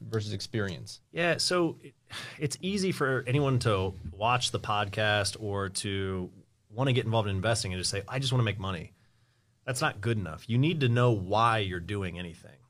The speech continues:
Speaker 2: And for me, that changed four years ago. So we started a steel company in Columbus called Champion Trading Group.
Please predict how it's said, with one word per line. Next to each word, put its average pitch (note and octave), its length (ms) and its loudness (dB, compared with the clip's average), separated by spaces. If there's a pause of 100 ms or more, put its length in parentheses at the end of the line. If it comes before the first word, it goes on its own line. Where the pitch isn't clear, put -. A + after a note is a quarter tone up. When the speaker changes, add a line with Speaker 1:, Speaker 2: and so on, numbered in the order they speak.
(220)
Speaker 2:
And G#2 220 -4
for A2+ 160 -4
me, C#3 280 2
that A#2+ 180 4
changed A#2 340 0
four G#2+ 220 -2
years F#2 260 -4
ago. D#2+ 340 -12
So F2+ 260 -8
we A#2+ 260 -2
started B2 340 0
a G2 60 -4
steel A2+ 240 0
company G2+ 300 -4
in F#2 60 -6
Columbus G2 340 -8
called F2+ 160 -14
Champion F#2 280 -10
Trading C3 280 0
Group. A#2+ 280 2